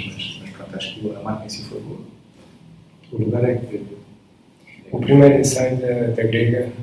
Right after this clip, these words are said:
Speaker 2: eh, pôs logo ali um bocado de respeito, não foi?
Speaker 1: Não, eu, eu conheço bem a Patrícia e, e todo este tempo que estamos juntos temos tentado fazer as coisas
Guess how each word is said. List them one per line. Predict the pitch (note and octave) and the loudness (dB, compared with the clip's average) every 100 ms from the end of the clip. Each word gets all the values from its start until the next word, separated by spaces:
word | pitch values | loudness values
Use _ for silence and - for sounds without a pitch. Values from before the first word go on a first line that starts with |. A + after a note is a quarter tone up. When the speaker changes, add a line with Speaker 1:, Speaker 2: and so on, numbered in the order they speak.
| - - - - - - | -16 -20 -20 -20 -20 -14
Speaker 2:
eh, | A2+ A2+ A2 | -8 -6 -6
pôs | - A#2 A#2 | -4 -2 2
logo | A#2 A#2 | 2 2
ali | A#2 A#2 | 2 2
um | A2+ | 2
bocado | A#2 A#2 A2+ | 0 -2 -2
de | A2+ - - - - | -4 -6 -10 -16 -10
respeito, | - - A#2 A2+ - | -8 -6 -4 -6 -6
não | - | -12
foi? | - - - - - - - - - - - | -14 -16 -20 -20 -20 -20 -20 -18 -18 -8 2
Speaker 1:
Não, | A3 B3 | 2 2
eu, | - - - - - - - - - - - - - - - - - - | -2 -8 -10 -14 -16 -20 -20 -20 -20 -20 -20 -20 -20 -20 -20 -20 -20 -8
eu | C3 B2+ | -2 4
conheço | C#3 C3 | 4 4
bem | B2 A#2 | 2 2
a | |
Patrícia | A2+ G#2+ B2 - C#3 | 2 0 -2 -2 -4
e, | - A#2 A2+ G#2+ G#2 - - | -4 -2 0 0 -2 -6 -12
e | G#2 | -12
todo | - A#2 A2 G#2 G2+ G#2 G#2+ | -4 -2 2 0 0 -6 -8
este | G#2 - | -8 -8
tempo | A#2+ A2 | -10 -10
que | - | -8
estamos | A2+ A2 | -8 -6
juntos | - C3+ - - - - - - - - | -6 -8 -8 -10 -16 -20 -20 -20 -20 -10
temos | A#2+ A2+ | -6 -4
tentado | A#2 A2 A2 A2 A2 G#2+ G#2 - - - - - _ - | -2 -2 0 0 0 -2 -4 -6 -12 -18 -20 -20 _ -4
fazer | G#2 G#2+ | -2 0
as | G#2 | 0
coisas | A#2+ A#2+ A#2+ A#2+ | 0 0 0 -2